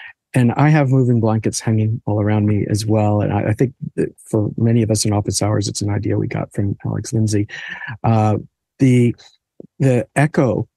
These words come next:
that's in a typical room, we, when we're in the room, we just don't think about it. But when it's coming through on Zoom, it, it's one of those traits that, uh, can contribute to the Zoom fatigue,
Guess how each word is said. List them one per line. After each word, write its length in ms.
that's 400
in 240
a 140
typical 540
room, 460
we, 240
when 200
we're 240
in 180
the 100
room, 360
we 100
just 180
don't 240
think 240
about 280
it. 180
But 160
when 200
it's 380
coming 280
through 280
on 180
Zoom, 480
it, 220
it's 240
one 260
of 120
those 540
traits 420
that, 140
uh, 120
can 500
contribute 540
to 360
the 80
Zoom 260
fatigue, 480